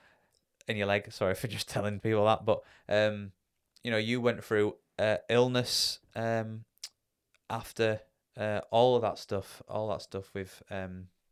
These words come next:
New Hope. What was your sort of faith like after all of that? After doing all this stuff for so many years, to then be put down to Devon and to not be as busy,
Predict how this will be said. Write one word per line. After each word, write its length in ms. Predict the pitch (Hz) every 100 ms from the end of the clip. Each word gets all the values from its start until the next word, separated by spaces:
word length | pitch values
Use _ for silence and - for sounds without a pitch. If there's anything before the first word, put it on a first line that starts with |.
| _ _ _ _ -
New 240 | 107 98
Hope. 320 | 98 95 95 - _ _ _ _
What 260 | 120 131 -
was 220 | 120 110
your 540 | 110 107 107 101 101 - _ _ _ _ -
sort 260 | - 104 90
of 100 | 98
faith 440 | - 107 107 -
like 260 | 98 95 95
after 360 | 107 110 - 104
all 160 | 101 98
of 100 | -
that? 220 | 92 - _ _ _ -
After 480 | 113 - 110 104 104 _ _ _
doing 240 | 123 123
all 180 | 117 107
this 140 | 104 101
stuff 260 | - 98
for 100 | -
so 240 | 107 - 107
many 180 | 101 101
years, 420 | 101 95 95 -
to 100 | 104
then 200 | 98 98
be 100 | 98
put 220 | 98 -
down 200 | - 101 98
to 80 |
Devon 420 | 92 98 95 90 -
and 100 | 101
to 80 | -
not 260 | 104 110 -
be 120 | 101
as 100 | 98
busy, 440 | - 95 92 87